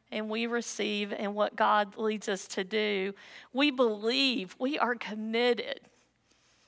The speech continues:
to the mission of God, of sharing Christ, serving others, and growing in faith, and our vision to be the most welcoming, helpful, and courageous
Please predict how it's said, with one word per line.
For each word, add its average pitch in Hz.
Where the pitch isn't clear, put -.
to 254
the 233
mission 233
of 202
God, 196
of 226
sharing 233
Christ, 226
serving 226
others, 214
and 214
growing 226
in 190
faith, 220
and 254
our 240
vision 240
to 254
be 254
the 247
most 240
welcoming, 262
helpful, 226
and 240
courageous 240